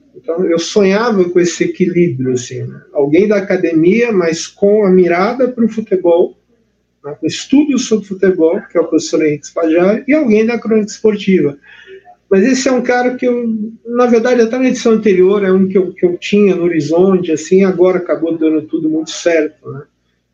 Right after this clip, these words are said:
É, que é o Mauro Betting. É, e o Mauro Betting é, é um cara, assim, que realmente, olha, eu, eu vou deixar registrado aqui, é bom que fique registrado, né?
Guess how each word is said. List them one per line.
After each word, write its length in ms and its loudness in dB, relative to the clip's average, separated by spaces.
É, 380 0
que 220 2
é 360 0
o 120 4
Mauro 260 2
Betting. 540 0
É, 240 -4
e 40 0
o 60 4
Mauro 200 2
Betting 480 -2
é, 220 -2
é 80 2
um 100 0
cara, 320 2
assim, 480 0
que 240 2
realmente, 560 2
olha, 160 2
eu, 240 -2
eu 140 4
vou 180 0
deixar 280 2
registrado 720 0
aqui, 240 0
é 80 2
bom 280 2
que 80 -10
fique 300 -6
registrado, 640 0
né? 80 -6